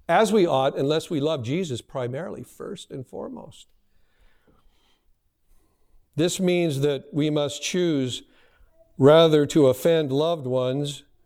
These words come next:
rather than our Lord when their will and our will crosses his will. Listen to Spurgeon.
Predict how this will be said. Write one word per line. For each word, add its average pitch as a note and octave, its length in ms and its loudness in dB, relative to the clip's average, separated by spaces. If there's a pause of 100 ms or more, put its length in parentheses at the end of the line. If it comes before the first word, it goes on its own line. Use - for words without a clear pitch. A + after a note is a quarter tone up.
(400)
rather D#3 420 6
than C#3 200 2
our C3+ 160 2
Lord C#3+ 500 0
when C3+ 440 -2
their D#3+ 460 -2 (300)
will C#3+ 480 -4 (400)
and C#3 220 -6
our D#3+ 240 -2
will C3 320 -2
crosses C#3+ 680 -8 (140)
his F3+ 360 -6
will. B2+ 420 -6 (500)
Listen A3+ 280 -2
to E3 80 2
Spurgeon. D3 680 -6